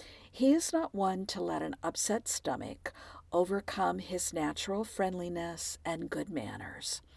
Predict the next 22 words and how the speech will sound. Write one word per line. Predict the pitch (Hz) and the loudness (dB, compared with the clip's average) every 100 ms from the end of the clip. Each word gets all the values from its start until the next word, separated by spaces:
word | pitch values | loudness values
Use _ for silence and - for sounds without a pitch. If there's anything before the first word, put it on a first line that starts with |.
| - - - - - | -18 -14 -14 -12 -2
So | - 202 | 6 6
when | 190 190 | 6 2
Pearl | - 196 226 | 2 4 4
Keller, | 277 - 190 180 180 180 - - - | 2 0 2 2 0 -4 -8 -20 -8
a | 185 | -8
private | - 175 165 214 - | 0 2 4 4 2
nurse | 208 202 202 - | 2 2 0 0
to | 226 | 4
his | 233 - | 4 2
cousin, | - 170 - 160 151 - - - - | -2 -2 -2 -4 -4 -8 -14 -14 -4
multi-millionaire | 180 180 185 208 196 208 190 180 180 180 180 | 2 2 2 0 2 4 2 2 0 0 0
developer | 185 202 175 156 160 - 156 | 2 4 4 2 0 -2 -2
Thomas | - - 156 185 - | 0 0 0 0 -2
Hutton | - - 208 | -2 0 0
Swope, | 214 - 185 156 147 - - - - - - - | 0 0 2 0 -2 -6 -18 -18 -18 -20 -18 -2
passes | 190 185 202 240 - | 4 4 4 -2 0
by | 220 214 | 2 2
the | 220 | 2
dining | 226 190 170 165 165 | 2 2 -2 -4 -4
room, | 151 160 175 - - - - - | -6 -8 -12 -18 -20 -20 -20 0
he | 277 | 2
politely | 277 254 240 262 - 170 160 | 4 6 6 6 2 0 -2